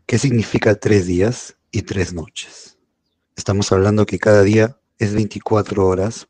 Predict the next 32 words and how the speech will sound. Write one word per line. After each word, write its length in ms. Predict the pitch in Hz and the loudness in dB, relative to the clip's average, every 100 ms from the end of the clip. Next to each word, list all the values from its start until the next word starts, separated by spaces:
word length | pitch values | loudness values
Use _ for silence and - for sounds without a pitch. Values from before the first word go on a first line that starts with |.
| - | -8
porque 280 | 101 - | -8 -8
contamos 560 | 95 92 87 98 104 - | -8 -6 -4 -2 -2 -4
el 160 | 90 85 | -8 -6
día 180 | 95 | -2
y 40 | 110 | 2
la 120 | 113 | 4
noche. 360 | 135 - - _ _ | 4 2 -6 _ _
Tres 300 | - 98 92 | 0 0 0
días 640 | 92 87 147 - - - _ - | -2 -2 -2 -6 -16 -20 _ -2
con 240 | 120 135 | 2 4
sus 300 | 127 110 - | 2 -4 -4
tres 340 | - 107 101 104 | 0 2 2 2
noches. 640 | 135 143 - - - - _ _ _ _ _ _ | 2 2 0 -14 -20 -20 _ _ _ _ _ _
Sin 220 | - 92 | -12 -8
embargo, 360 | 90 98 113 135 | -2 0 2 2
en 60 | |
la 60 | 98 | 2
historia 580 | 87 - 127 110 92 - _ _ | -2 2 2 2 0 -6 _ _
que 140 | - | -8
nos 240 | 90 87 - | -6 -6 -4
trae 260 | 110 143 | 0 2
el 80 | 160 | 4
Nuevo 220 | 110 98 | 2 0
Testamento, 720 | 92 95 - 90 87 82 90 - _ _ _ - | -2 -8 -6 -4 -4 -8 -14 -18 _ _ _ -10
demuestran 680 | 101 95 98 127 - 147 113 | -4 -2 2 2 2 0 0
allí 360 | 92 90 85 _ _ _ | 0 -4 -6 _ _ _
que 120 | - | -6
aparentemente 720 | - 104 123 131 127 131 127 | -2 0 2 2 2 2 0
en 140 | 107 117 | -2 0
un 120 | 120 | 0
día 220 | 127 113 | 0 0
viernes 680 | 101 123 95 95 - - | 2 2 2 -4 -10 -20